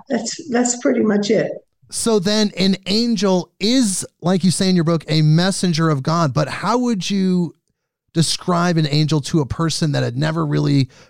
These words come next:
Speaker 2: grasped the concept in order to help them really get it?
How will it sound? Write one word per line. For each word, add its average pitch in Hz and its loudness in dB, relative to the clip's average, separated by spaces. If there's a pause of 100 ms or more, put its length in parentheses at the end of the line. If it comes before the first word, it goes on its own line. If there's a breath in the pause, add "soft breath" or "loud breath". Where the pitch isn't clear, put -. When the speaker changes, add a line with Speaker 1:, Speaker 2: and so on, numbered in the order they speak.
Speaker 2:
grasped 147 -2
the 143 -2
concept 147 -2 (640 soft breath)
in 156 2
order 160 2
to 147 0
help 165 -2
them 131 0
really 131 2
get 110 -4
it? - -16